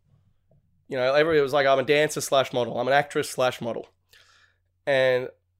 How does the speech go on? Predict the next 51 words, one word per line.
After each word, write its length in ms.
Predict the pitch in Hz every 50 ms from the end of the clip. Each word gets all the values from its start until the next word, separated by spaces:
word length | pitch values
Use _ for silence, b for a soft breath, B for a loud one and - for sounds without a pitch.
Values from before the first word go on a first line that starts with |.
| _ _ _ -
really, 280 | 202 220 214 165 139
what 240 | 139 180 233 277 262
an 100 | 226 180
absolute 380 | 151 156 151 - - 151 139 -
treat 260 | - - 147 135 131
it 40 | 135
would 100 | 127 113
be 160 | 127 120 120
to 80 | - 139
be, 260 | 123 123 123 131 - -
like, 180 | 131 127 117
a 60 | 135 127
something 400 | - - 135 123 - - 127 117
slash 380 | - - - 123 117 - -
model, 240 | 127 117 113 113 113
because 280 | - 135 - - 135 127
you 60 | -
can 140 | - 165 151
always 500 | 151 165 165 170 160 156 151 135 - -
just 260 | - - 135 - -
be 140 | 147 139 127
a 60 | 123
model. 360 | 120 117 127 123 110 - _ _ B B B B B B B B B B _ _ - - -
You 60 | 127
know, 100 | 123 120
if 180 | 135 165 165
you're 100 | 180 185
an 60 | 156 139
actress 440 | 147 160 - - 147 123 - -
and 80 | 135 123
you 60 | 123
haven't 200 | 135 139 135 123
worked 240 | 123 127 131 123 -
since 220 | - 135 117 -
twenty 220 | - - 135 123 120
fourteen, 380 | - - 127 120 127 123 117
it's 120 | 117 113 -
like, 120 | 127 120
who 60 | 147
gives 260 | 170 127 135 147 143 165
a 40 |
shit? 320 | 147 - - 120 110 - _ -
I'm 220 | 131 120 - 127
still 220 | - - 180 151
modeling 440 | 127 123 127 135 147 156 131 117 117
all 120 | 117 120 123
the 80 | 117
time. 300 | - 127 123 135 147 - - - _ _ _ _ _ _ _ _ _ _ _ _ _ _ _ _ _ -
You 100 | - 127
know? 200 | 123 127 156 190 - _ _ _ _ _ _ _ _ _ _ _ _ _ _ _ _ _ _ _ -
Unreal. 420 | 160 151 135 120 127 127 - -